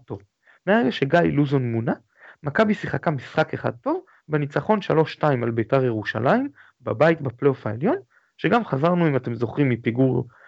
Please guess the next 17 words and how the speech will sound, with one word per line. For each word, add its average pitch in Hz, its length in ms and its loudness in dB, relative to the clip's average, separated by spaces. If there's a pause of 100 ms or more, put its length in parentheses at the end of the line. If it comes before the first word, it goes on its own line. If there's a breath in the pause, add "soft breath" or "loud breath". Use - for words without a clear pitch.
(120)
של 120 160 -2
אחד 123 260 4
אפס 170 380 2
ומפיגור 139 460 0
של 127 120 -2
שתיים 117 320 0
אחד. 107 200 -6 (540 loud breath)
אז 208 180 2
באמת 143 500 2
מכבי 147 300 -2
שיחקה - 340 -4 (320 soft breath)
נכון 180 440 0 (380)
וטוב, 156 640 0
עם 127 140 -6 (100)
מהלכי 120 380 0
כדורגל 131 460 4 (400 soft breath)
נפלאים. 117 400 -2